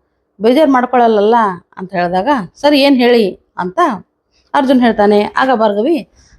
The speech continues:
ಅದು ಹಾಗಲ್ಲ, ಗೊತ್ತಿದ್ದು ಗೊತ್ತಿದ್ದು ಆ ವಿಕ್ಕಿಗೆ ರಿತುನ ಕೊಟ್ಟು ಮದುವೆ ಮಾಡ್ತಾ ಇದ್ದೀರಲ್ಲ, ನಿಮಗ್ ನಾನ್ ಏನ್ ಹೇಳ್ಬೇಕು? ಮೊದ್ಲೇ ಗೊತ್ತಿಲ್ವಾ ಆ ವಿಕ್ಕಿ ಎಂತವನು ಅಂತ? ಆ ವಿಕ್ಕಿಯಿಂದ ನಮ್ ಸಂಧ್ಯನ್ ಪ್ರಾಣನೇ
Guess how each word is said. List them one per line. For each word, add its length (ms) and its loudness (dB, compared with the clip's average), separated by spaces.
ಅದು 200 -2
ಹಾಗಲ್ಲ, 340 2
ಗೊತ್ತಿದ್ದು 380 -4
ಗೊತ್ತಿದ್ದು 320 -4
ಆ 100 0
ವಿಕ್ಕಿಗೆ 420 -4
ರಿತುನ 320 -2
ಕೊಟ್ಟು 260 -6
ಮದುವೆ 280 -2
ಮಾಡ್ತಾ 280 -2
ಇದ್ದೀರಲ್ಲ, 360 0
ನಿಮಗ್ 280 4
ನಾನ್ 200 2
ಏನ್ 160 0
ಹೇಳ್ಬೇಕು? 460 0
ಮೊದ್ಲೇ 320 -4
ಗೊತ್ತಿಲ್ವಾ 400 0
ಆ 100 0
ವಿಕ್ಕಿ 220 2
ಎಂತವನು 400 0
ಅಂತ? 140 -6
ಆ 120 0
ವಿಕ್ಕಿಯಿಂದ 440 0
ನಮ್ 200 -2
ಸಂಧ್ಯನ್ 320 -4
ಪ್ರಾಣನೇ 340 -2